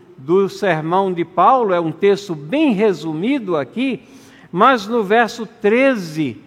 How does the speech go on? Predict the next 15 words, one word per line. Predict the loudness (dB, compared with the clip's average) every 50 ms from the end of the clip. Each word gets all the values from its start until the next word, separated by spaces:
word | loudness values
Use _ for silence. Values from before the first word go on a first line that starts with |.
| -20 -18 -12
do | -10 -10 -8
texto | -4 0 0 0 0 -2 -4 -10 -12
que | -10 -8 -6
nós | -4 -4 -4 -4 -6 -6
lemos, | -4 -2 0 0 0 0 -2 -4 -6 -10 -16 -20 -20 -20 -20 -14 _
nós | 0 2 2 2 2 2
vemos | 0 0 0 0 -4 -6
que | -8 -6
isso | -6 -4 -4 -2 -2 0
era | 2 2 2
notório, | 2 2 0 0 0 0 2 2 4 4 4 4 2 2 0
a | 0
notícia | 0 -2 -4 -6 -4 0 2 2 2 2 0 -4 -6
se | -6 -8
espalhou. | -12 -12 -4 0 2 2 2 2 2 2 2 2 0